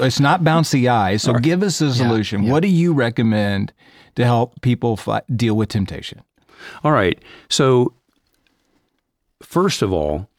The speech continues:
Speaker 2: you have to play on God's turf when you're dealing with the enemy, because he's very strategic. If you just bounce your eyes, implicit in that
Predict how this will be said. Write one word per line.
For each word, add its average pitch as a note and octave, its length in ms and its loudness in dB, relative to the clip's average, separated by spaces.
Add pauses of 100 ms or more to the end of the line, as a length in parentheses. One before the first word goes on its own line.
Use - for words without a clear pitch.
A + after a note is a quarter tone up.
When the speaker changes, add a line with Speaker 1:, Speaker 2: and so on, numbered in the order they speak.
(320)
Speaker 2:
you A2+ 140 0
have B2+ 240 0
to A2 80 -2
play G2 640 -2 (800)
on F#2+ 480 -2 (120)
God's F2+ 420 -2
turf D#2+ 580 -4
when F2+ 200 -2
you're E2 140 0
dealing E2 400 -2
with D2 160 -6
the C#2+ 140 -4
enemy, A1 380 -10 (280)
because F2+ 300 -6
he's D#2+ 160 -6
very D#2+ 300 -4
strategic. - 640 -12 (680)
If F#2 220 -4
you D3 220 2
just C#3 340 0
bounce G2 360 -2
your D2+ 180 -2
eyes, C2 440 -6 (260)
implicit A#2 600 -2
in E2 140 0
that D2 300 -6